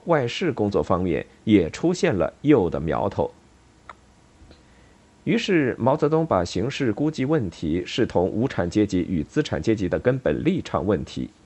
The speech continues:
导致党内所有自一九六二年年初七千人大会以后形成的各种不同意见消失得无影无踪。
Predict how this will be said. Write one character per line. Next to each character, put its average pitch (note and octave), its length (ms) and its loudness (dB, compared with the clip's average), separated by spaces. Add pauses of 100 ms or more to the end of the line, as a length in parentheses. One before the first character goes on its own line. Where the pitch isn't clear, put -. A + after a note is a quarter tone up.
(480)
导 A#2+ 200 6
致 D3+ 140 0
党 G#2+ 240 2
内 A#2+ 240 2 (120)
所 D#3+ 240 2
有 G#2+ 180 4
自 A#2 220 2
一 C#3+ 140 0
九 G#2 160 0
六 B2+ 140 2
二 A2 140 4
年 F#2+ 220 0
年 F#2+ 200 0
初 B2 280 -2 (160)
七 F3 160 0
千 F3 180 0
人 C3 140 2
大 C#3 200 0
会 C3 200 2
以 F#2 180 0
后 D#3+ 220 0
形 G#2 180 -2
成 G2+ 140 -4
的 G2+ 80 0
各 G2+ 180 2
种 D#2+ 140 -2
不 A2+ 160 -2
同 G2 200 -2
意 E3 180 -2
见 F#2 260 0 (160)
消 G2+ 240 4
失 G2 160 0
得 E2+ 80 2
无 D#2+ 160 0
影 F#2 160 0
无 D2+ 160 -4
踪。 G2+ 240 -2